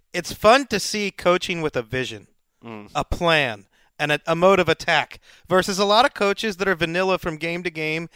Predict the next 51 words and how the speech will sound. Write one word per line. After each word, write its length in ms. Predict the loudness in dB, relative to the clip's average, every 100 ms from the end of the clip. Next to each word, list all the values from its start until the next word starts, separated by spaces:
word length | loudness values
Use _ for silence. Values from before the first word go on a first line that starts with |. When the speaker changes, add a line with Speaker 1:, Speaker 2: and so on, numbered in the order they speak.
| -12 -4
Speaker 1:
and 160 | -2
you 80 | 0
know 160 | 2 2
what 140 | 0
you're 100 | -4
gonna 200 | -6 -6
get. 300 | -8 -10 -12 _ _
Speaker 2:
Right, 260 | 2 2 2
and 320 | -2 -2 -4 -10
when 120 | -2 2
I, 220 | 2 0 -4
when 160 | -2
I 200 | 0 -2 _ -8
think 140 | -4
of 60 | -4
the 60 |
Patriots, 380 | -2 -2 -2 -4
I 80 | -2
think 300 | -2 -4 -6 _ _ -20 _ _ _ _ _ -14
how 440 | 2 6 6 6 0
complementary 800 | -2 -2 0 -6 -2 -2 0 -2
they 160 | 0 2
are 180 | 2 2
in 140 | -4
terms 240 | -6 -6
of 80 | -6
the 80 | -8
football 380 | -4 -2 2 2
they 100 | 0
play. 220 | 0 0
It's 120 | 2
like 280 | -2 -2 _ _
you 140 | -4 2
watch 240 | 2 2
the 80 | -10
Saints 560 | 0 0 0 -4 -16 -6
or 160 | -2 -2
the 100 | -2
Dolphins, 460 | 2 2 2 -2
it's 80 | -6
like 140 | -6 0
their 120 | 0
defense 460 | 2 -2 0 0
will 80 | 2
have 160 | 2 0
a 60 |
great 400 | -2 0 0 0
game 280 | -2 0 0
when 140 | -4 -4
their 140 | 2
offense 520 | 2 2 -2 -6 -8